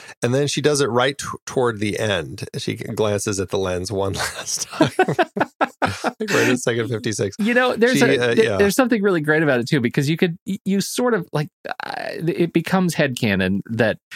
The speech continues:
Speaker 2: she is here. Uh, you know, she sees Robert Downey Junior. She wants it. And, and then her excuse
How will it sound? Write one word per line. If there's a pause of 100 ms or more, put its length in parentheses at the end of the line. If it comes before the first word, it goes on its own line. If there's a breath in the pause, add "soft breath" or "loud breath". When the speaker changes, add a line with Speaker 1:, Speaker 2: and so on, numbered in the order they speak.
(220 loud breath)
Speaker 2:
she
is
here. (480 soft breath)
Uh,
you
know,
she
sees
Robert
Downey
Junior.
She
wants
it.
And,
and
then
her
excuse